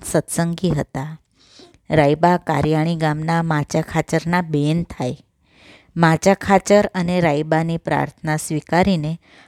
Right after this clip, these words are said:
રામાનંદ સ્વામી અનેક વખત કારિયાણી પધારેલા અને ઉત્સવો પણ કરેલા.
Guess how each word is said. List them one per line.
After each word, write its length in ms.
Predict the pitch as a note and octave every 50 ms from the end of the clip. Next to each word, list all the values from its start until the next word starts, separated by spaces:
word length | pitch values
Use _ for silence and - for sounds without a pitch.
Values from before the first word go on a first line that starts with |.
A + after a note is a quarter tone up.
| _ -
રામાનંદ 580 | E3+ E3+ E3+ F3 F3+ F#3+ G#3 G#3 A3+ A#3 A3 A3
સ્વામી 380 | - - G3+ F#3 F#3+ G3 G#3
અનેક 460 | - - F3+ E3 E3+ F3+ G3 - - G#3
વખત 320 | G#3 - - A3+ A3 -
કારિયાણી 520 | - - E3 D3 D#3 D#3 D3+ D#3 E3 F3
પધારેલા 760 | E3+ - D#3 C#3 C3+ C#3+ D3 D3+ D3+ D#3 D3+ D3 C#3+ C#3 D3+ - _ - - - - _ -
અને 240 | F3 F#3+ G3+ G#3+ -
ઉત્સવો 520 | - F3+ D#3 - - - - G3+ G3 G#3+ A3
પણ 220 | G#3+ - A#3+ A3+
કરેલા. 560 | A3 - E3 C#3+ D3 D3 D3 C#3 D3 D3+ D3+